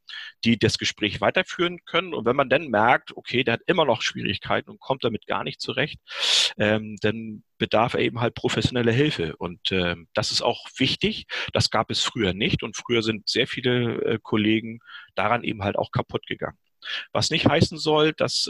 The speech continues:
äh, man dadurch jetzt, äh, immun ist gegen solche psychologischen oder psychischen Belastungen.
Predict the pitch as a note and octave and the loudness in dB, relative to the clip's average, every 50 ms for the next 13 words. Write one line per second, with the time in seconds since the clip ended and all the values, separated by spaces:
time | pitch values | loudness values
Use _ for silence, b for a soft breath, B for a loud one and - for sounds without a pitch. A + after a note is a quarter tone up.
0 | - B2 B2+ B2 A#2 A2+ A#2 A#2 A2 A2 G#2 - - - - G#2 A2 - A2+ G#2 | 0 0 0 0 2 0 -2 -2 -2 -6 -8 -10 -8 -2 -2 0 0 0 0 2
1 | - G#2+ - - - - - - A2 G2+ G2+ G2+ G2 - - - - - B2 B2 | 2 2 2 0 -4 -4 0 2 2 4 4 2 0 -2 -4 -6 -4 -2 0 0
2 | A#2+ C3 E3 F#3+ F#3+ F#3+ - - - C#3+ C#3 C3 B2+ C#3+ B2 A#2+ A2+ - - - | 2 2 2 2 2 0 0 0 -2 -2 -2 0 -2 0 0 0 -2 -2 -2 -2
3 | B2+ - - A#2 A2+ A#2+ B2+ C3 A#2+ - A2+ A2+ G#2+ G#2+ B B B B B B | -2 0 0 2 2 2 2 2 0 -2 -4 -8 -10 -12 B B B B B B
4 | - G#2+ A2+ A#2 - - C#3 B2+ B2+ G#2+ A2 G2+ F#2+ G2 F#2+ G#2 D3 - - F#3 | 0 2 2 2 2 -2 -2 0 0 -2 -2 -2 -2 0 0 0 0 0 -2 -4
5 | F3+ G#3 B3+ | -4 -4 -6